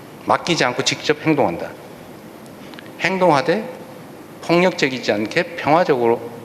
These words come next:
아름답게 한다. 그리고 포기하지 않는다. 어, 그런 특성이 있다고 생각해요. 우리는 민주주의라고 하면 보통 배우는 게,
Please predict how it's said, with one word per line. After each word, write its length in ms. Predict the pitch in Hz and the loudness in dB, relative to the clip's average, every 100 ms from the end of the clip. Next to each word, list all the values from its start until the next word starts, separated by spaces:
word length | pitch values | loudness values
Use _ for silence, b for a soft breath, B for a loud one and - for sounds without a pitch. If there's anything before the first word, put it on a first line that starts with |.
| - | 0
아름답게 560 | 101 104 123 156 - | 2 4 2 0 0
한다. 300 | 98 90 - - - - - - - - - - - - - - - - - - - | -2 -6 -10 -12 -18 -18 -18 -18 -18 -18 -18 -18 -18 -18 -18 -18 -18 -18 -18 -18 -8
그리고 560 | 107 110 143 147 - - - | -2 4 4 4 -4 -14 -12
포기하지 500 | - 156 139 131 117 | 2 4 4 2 2
않는다. 320 | 85 78 76 | 0 -2 -8
어, 40 | - - - - - - - - - - - - - - - - - - 139 131 B B B - | -10 -14 -18 -18 -18 -18 -18 -20 -20 -20 -18 -18 -18 -18 -18 -18 -18 -16 -14 -12 B B B -6
그런 180 | - 180 | 0 0
특성이 360 | - - 214 147 | 0 2 4 4
있다고 200 | - 98 | 2 -2
생각해요. 340 | 87 87 87 - - - - - - B B B - | -4 -6 -10 -12 -14 -18 -18 -16 -16 B B B -4
우리는 540 | 147 160 170 143 131 - - - | 2 6 8 6 2 -4 -12 -8
민주주의라고 920 | 110 120 135 147 202 220 214 120 113 | 0 2 4 4 4 4 6 4 6
하면 220 | 104 101 95 | 4 2 0
보통 280 | 120 143 | 2 2
배우는 340 | 131 123 120 110 | 4 4 4 2
게, 220 | 135 120 | 2 0